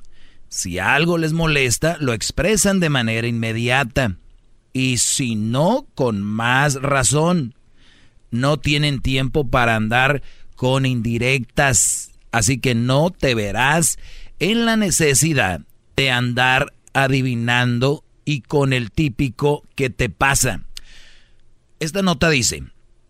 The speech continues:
que ustedes, si andan con una mamá soltera, nunca van a tener ese rollo que tienen con una que es, que no tiene hijos. O sea, la que no tiene hijos, dice la nota,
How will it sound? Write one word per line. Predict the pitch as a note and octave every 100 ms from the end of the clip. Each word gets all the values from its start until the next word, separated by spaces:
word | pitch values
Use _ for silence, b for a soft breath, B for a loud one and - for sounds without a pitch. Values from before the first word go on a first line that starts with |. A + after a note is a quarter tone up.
| _ -
que | C3+ B2+ - _
ustedes, | C3+ B2+ - D#3 C#3+ -
si |
andan | C#3 C#3
con | B2+ B2+
una | C3
mamá | B2+ C3+
soltera, | C3 G#2+ B2 A#2+ C3
nunca | B2 C#3 D3
van | D3
a | C#3
tener | A#2+ C3
ese | C#3+
rollo | B2+ C#3 C3+
que | G#2
tienen | E2 B2+ C#3 C#3+ - -
con | A#2+ A#2+
una | C#3 C3
que | - G2
es, | E2 E2+ - -
que | -
no | A2
tiene | A#2+ C#3+ G#3
hijos. | D3 G#2 - - _ _
O | A#2+
sea, | C3+ B2
la | A#2+
que | C#3
no | F3
tiene | F#3+ G#3 E3
hijos, | C3+ B2+
dice | B2+ C#3+
la | C3
nota, | C3+ A#2+ C#3